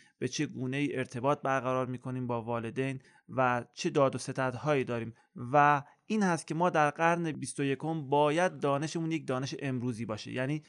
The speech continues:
این رو باید خدمت شما عرض کنم که باید والدین بدونن که با دانش دیروز نمی‌توان فرزندان امروز رو برای آینده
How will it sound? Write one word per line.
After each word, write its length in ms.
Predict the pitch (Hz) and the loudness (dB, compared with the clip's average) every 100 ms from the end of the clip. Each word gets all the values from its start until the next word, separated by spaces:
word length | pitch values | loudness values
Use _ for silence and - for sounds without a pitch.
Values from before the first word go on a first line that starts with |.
| _ | _
این 160 | 165 156 | 0 2
رو 80 | |
باید 240 | 135 135 - | 2 2 -2
خدمت 380 | - 131 135 - | -10 -6 -6 -6
شما 220 | 131 127 | -6 -4
عرض 200 | 123 - | -4 -6
کنم 200 | 131 120 | -8 -6
که 240 | 135 127 - | -4 -6 -2
باید 340 | - 147 160 147 | 4 6 4 2
والدین 840 | 135 143 139 135 131 170 170 156 | 4 6 8 6 2 2 2 8
بدونن 440 | 190 160 147 139 | 8 8 2 0
که 140 | 120 135 | -4 -2
با 200 | 131 135 | 2 4
دانش 440 | 117 135 143 147 | 4 0 0 -4
دیروز 540 | 131 135 135 160 160 - _ _ _ | -2 2 2 2 -2 -12 _ _ _
نمی‌توان 640 | 147 175 165 127 131 127 123 | 0 2 4 2 0 0 -2
فرزندان 720 | 131 131 120 135 131 151 160 - | 0 0 0 0 0 0 0 -2
امروز 460 | 135 131 160 160 | -2 0 2 2
رو 140 | 147 143 | 0 0
برای 220 | 127 139 | 2 2
آینده 580 | 123 127 123 120 156 | 2 0 0 -2 -4